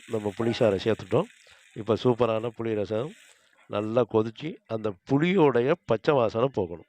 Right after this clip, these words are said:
அவ்வளவுதான். இதோட புளியோட பச்சை வாசனை போகணும். ரொம்ப ஈஸி. இப்ப ஒரு திடீர்னு பார்த்தீங்கன்னா, ஒரு சாப்பாடு செய்யணும், சாதம் மட்டும் இருக்குன்னா, இந்த புளி ரசம் வச்சுக்கலாம்.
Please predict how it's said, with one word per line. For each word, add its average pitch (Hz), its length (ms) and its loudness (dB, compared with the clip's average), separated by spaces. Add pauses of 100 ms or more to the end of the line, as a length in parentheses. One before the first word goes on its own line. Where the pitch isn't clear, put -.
(1080)
அவ்வளவுதான். 110 540 0
இதோட 117 280 0 (140)
புளியோட 143 420 4
பச்சை 110 280 -2
வாசனை 120 280 0
போகணும். 117 300 0
ரொம்ப 117 300 0
ஈஸி. 107 440 -6 (840)
இப்ப 127 260 2
ஒரு 113 920 2 (720)
திடீர்னு 143 500 0
பார்த்தீங்கன்னா, 127 560 2
ஒரு 117 440 4
சாப்பாடு 123 400 0
செய்யணும், 117 520 -6
சாதம் 120 340 -2
மட்டும் 113 200 -4
இருக்குன்னா, 117 220 -4
இந்த 127 180 -2
புளி 117 180 -4
ரசம் 107 240 -2
வச்சுக்கலாம். 98 340 0